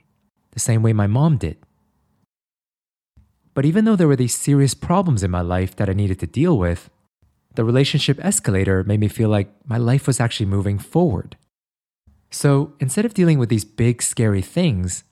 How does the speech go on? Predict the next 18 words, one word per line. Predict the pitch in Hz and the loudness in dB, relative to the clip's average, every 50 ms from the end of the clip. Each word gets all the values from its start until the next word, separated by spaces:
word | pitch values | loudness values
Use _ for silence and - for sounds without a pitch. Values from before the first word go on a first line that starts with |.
| _ _ _ _ _ _ _ | _ _ _ _ _ _ _
it | 131 143 | -2 0
was | 151 147 | 0 0
just | - 180 165 - - - | -2 -4 -6 -6 -8 -6
way | 117 110 127 156 | -2 0 2 2
easier | 170 165 170 190 208 180 127 - 95 92 92 95 | 4 4 4 2 2 2 0 0 0 0 0 -2
to | - 107 | -2 -2
work | 95 92 107 123 120 - 117 | -2 0 0 0 0 0 -2
on | 113 101 | 0 0
the | 92 | 0
relationship | 82 87 95 139 180 180 - - 95 - - 92 87 - - - _ _ _ _ _ | -2 0 0 0 0 0 -2 -4 -6 -2 -2 -2 -2 -2 -6 -18 _ _ _ _ _
and | - 110 104 101 | -4 -4 -2 0
watch | 95 101 110 110 - - | 0 0 0 0 0 -2
it | 117 - | -6 -2
go | - 110 104 | 0 0 2
up | 101 - | 2 0
that | - 98 92 | 0 0 2
escalator. | 117 175 - - - - 80 76 - - - - _ _ _ _ _ _ _ _ _ _ _ _ _ _ _ _ _ _ _ _ _ _ _ _ _ _ _ _ _ _ _ _ _ _ _ _ _ _ _ _ | 2 0 0 -2 -4 -6 -6 -6 -8 -10 -12 -16 _ _ _ _ _ _ _ _ _ _ _ _ _ _ _ _ _ _ _ _ _ _ _ _ _ _ _ _ _ _ _ _ _ _ _ _ _ _ _ _
Basically, | 185 214 208 - 151 131 - 113 101 95 92 90 95 - | 0 0 2 2 0 -2 0 0 0 0 0 -2 -4 -8